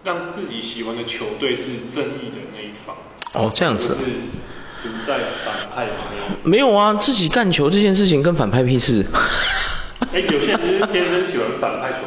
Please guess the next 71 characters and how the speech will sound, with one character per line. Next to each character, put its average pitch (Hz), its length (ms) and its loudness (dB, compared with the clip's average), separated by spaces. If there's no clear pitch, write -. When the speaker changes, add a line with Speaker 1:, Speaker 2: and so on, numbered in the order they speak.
Speaker 1:
队 - 160 -8
啊。 120 80 -2
Speaker 2:
<laughs> - 40 -2
对 143 180 6
啊， 113 180 4
我 104 160 4
就 139 100 4
是 156 120 2
属 98 180 2
于 95 40 2
那 104 160 4
种， - 160 0
对 104 160 4
啊。 - 220 0
但 220 140 2
我 131 120 6
说 180 140 4
的 175 80 6
反 107 220 -2
派 139 160 2
不 117 160 2
是， - 180 2
其 - 120 2
实 392 80 8
我 349 80 6
觉 - 120 4
得 - 60 0
这 - 80 2
没 247 100 4
有 139 60 6
正 185 260 2
反 107 200 2
什 98 140 2
么 95 80 4
意 139 160 4
思， - 180 0
没 143 60 6
有 - 80 4
什 127 140 4
么 104 80 4
正 117 260 2
反 87 260 -2
呢。 87 160 2
我 101 100 2
觉 170 100 2
得 202 40 2
这 220 120 4
是 214 160 4
球 135 280 4
风 156 200 4
的 131 60 6
问 123 200 4
题 120 180 2
啊， 87 380 0
他 196 100 0
又 202 60 2
没 185 100 4
有 175 80 6
杀 160 200 2
人 131 120 0
放 139 180 2
火， 82 300 2
对 110 100 2
不 101 60 4
对？ 92 420 0
他 196 80 2
也 170 80 4
不 143 140 2
是 180 120 4
说 165 160 4
像， 160 280 2